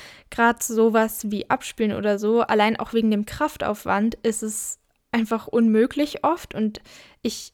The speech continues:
schaff's nur in so Momenten, wenn ich's irgendwie hinbekomme, den Kopf auszuschalten und einfach nur noch zu tun, einfach nur noch zu tun. Dann geht's ganz gut und ich versuch natürlich, mich dann ein bisschen abzulenken, aber oft bin ich so überreizt, dass wenn ich dann zum Beispiel einen Podcast höre oder so,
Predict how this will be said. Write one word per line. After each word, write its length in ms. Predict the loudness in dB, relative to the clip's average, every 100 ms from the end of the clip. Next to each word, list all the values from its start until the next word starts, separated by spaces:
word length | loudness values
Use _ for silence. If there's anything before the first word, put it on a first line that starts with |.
| -8
schaff's 420 | 0 2 0 0
nur 260 | 2 2 2
in 100 | 2
so 80 |
Momenten, 540 | 2 2 2 0 -2 0
wenn 120 | 0
ich's 400 | 0 -8 -12 -6 0
irgendwie 320 | 0 2 0
hinbekomme, 540 | 2 0 0 -2 0
den 120 | 0 -2
Kopf 260 | -4 -2
auszuschalten 680 | -2 -4 -6 -2 0 0 -2
und 160 | -6 -2
einfach 440 | 2 2 0 -2
nur 140 | 0 0
noch 180 | -2
zu 200 | -6 -10
tun, 400 | -10 -6 -2 -2 -2
einfach 340 | -2 -2 -2
nur 120 | -2 -2
noch 120 | -4
zu 180 | -8 -10
tun. 260 | -8 -10 -12 -20 -20 -20 0
Dann 280 | 4 4 4
geht's 220 | 2 0
ganz 320 | -2 -2 -4
gut 360 | -4 -2 -2 -2
und 140 | -6
ich 240 | -6 -10 -20
versuch 500 | -2 -2 2 4 4
natürlich, 680 | 0 -2 0 2 4 2 -2 -20 -20 -20 -2
mich 160 | -2 0
dann 260 | 0 2
ein 80 | 2
bisschen 320 | 0 0 -4
abzulenken, 720 | -4 -6 -6 -2 0 0 -2 -4
aber 300 | 0 0 2
oft 380 | 0 -2 -6 -18 _
bin 200 | -2 0
ich 160 | 0 0
so 200 | 0 2
überreizt, 680 | 2 2 2 2 2 -2 -8
dass 140 | -4
wenn 120 | 0 0
ich 120 | 0
dann 180 | -2 0
zum 140 | 0
Beispiel 320 | 0 -2 -6
einen 60 | -6
Podcast 560 | -4 -4 -2 -4 -2
höre 160 | 0 0
oder 200 | 0 -2
so, 280 | 2 2